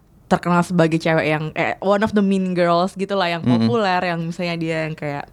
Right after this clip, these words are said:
Speaker 1: flirting sama profesor apa kayak gitu-gitu. Eh, dan dia suatu hari pas ulang tahun dia, dia bangun, dia bangun terus, eh, hari, seharian itu adalah repetisi, ba-, maksudnya gini, di akhir hari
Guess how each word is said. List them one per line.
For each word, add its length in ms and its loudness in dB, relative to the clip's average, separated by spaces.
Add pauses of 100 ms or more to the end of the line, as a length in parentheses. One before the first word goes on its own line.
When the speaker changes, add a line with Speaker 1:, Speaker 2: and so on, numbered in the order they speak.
Speaker 1:
flirting 440 2
sama 300 2
profesor 420 2
apa 220 4
kayak 260 2
gitu-gitu. 460 0 (640)
Eh, 560 2 (1000)
dan 240 4
dia 200 4
suatu 260 2
hari 300 0
pas 140 2
ulang 220 -2
tahun 340 0
dia, 320 0
dia 220 2
bangun, 600 -2 (360)
dia 200 2
bangun 420 0
terus, 300 0 (120)
eh, 360 -2 (280)
hari, 440 -2
seharian 540 0
itu 180 -4
adalah 320 2
repetisi, 480 -6
ba-, 220 -6
maksudnya 340 -8
gini, 160 -4 (760)
di 200 -2
akhir 340 4
hari 220 0